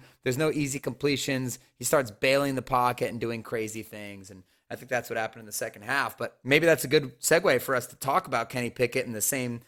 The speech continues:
in the second theme, which is wondering if the offense is getting better,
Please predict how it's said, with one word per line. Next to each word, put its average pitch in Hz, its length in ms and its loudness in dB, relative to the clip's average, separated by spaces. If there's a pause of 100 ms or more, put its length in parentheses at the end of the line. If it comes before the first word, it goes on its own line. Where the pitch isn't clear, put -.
(200)
in 127 80 -8
the 123 60 -2
second 135 360 0
theme, 180 500 -2 (800)
which 135 240 4
is 135 160 2
wondering 160 580 4
if 131 100 -2
the 135 80 -2
offense 127 500 0
is 110 80 -6
getting 120 240 -4
better, 135 440 0